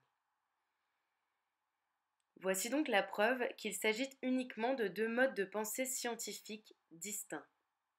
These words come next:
Ainsi, les savoir-faire ne sont jamais complètement dénués de, de justification savante, mais leurs justifications peuvent relever de formes déroutantes pour nous, dans la mesure où elles ne correspondent pas directement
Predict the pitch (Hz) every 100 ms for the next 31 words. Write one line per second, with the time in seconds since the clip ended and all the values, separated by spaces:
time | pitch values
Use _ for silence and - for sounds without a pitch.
0 | _ _ _ _ _ _ _ - 175 -
1 | 190 226 - _ _ - 180 180 196 196
2 | 196 - 233 262 214 196 185 180 202 226
3 | 254 220 214 208 202 233 247 202 196 196
4 | 220 190 175 - 175 185 208 - 202 -
5 | - 185 - 220 - 233 208 156 180 -
6 | - _ _ _ _ _ _ - 196 190
7 | 185 185 247 - 269 254 247 190 - -
8 | 175 - _ _ _ - 208 190 240 247
9 | 233 277 208 185 - 240 233 196 185 220
10 | 226 233 233 262 262 - 214 196 180 185
11 | - _ _ _ _ _ - 202 208 226
12 | 214 214 269 226 196 190 185 185 220 233
13 | 226 214 208 196 180 180 214 233 233 220
14 | 214 190 185